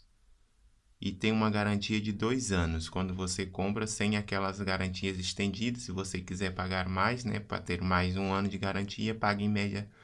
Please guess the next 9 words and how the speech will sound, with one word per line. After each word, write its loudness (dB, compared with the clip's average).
por -4
cada 2
ano 0
vinte -2
e -6
cinco -4
euros. 0
É, 0
eu, 0